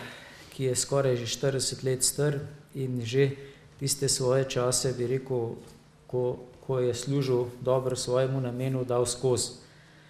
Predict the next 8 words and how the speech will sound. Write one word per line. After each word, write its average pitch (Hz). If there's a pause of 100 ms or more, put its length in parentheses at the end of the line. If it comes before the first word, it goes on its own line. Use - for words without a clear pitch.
(200)
Tako 139
da 127
vse 151
te 151
modernizacije 127
in 123
prenove, 127 (520)
ki 135